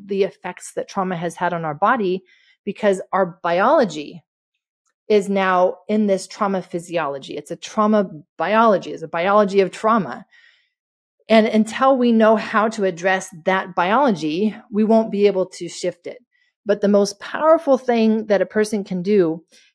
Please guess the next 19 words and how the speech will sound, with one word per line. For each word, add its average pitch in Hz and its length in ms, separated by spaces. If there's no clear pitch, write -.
is, 190 180
if 196 140
they're 180 160
serious 320 460
about 226 280
their 202 140
healing 196 340
journey 170 360
and 175 320
really 233 400
becoming 185 720
their 180 100
best 160 340
selves 233 720
and 160 200
in 180 100
their 160 160
best 143 320
health, 220 420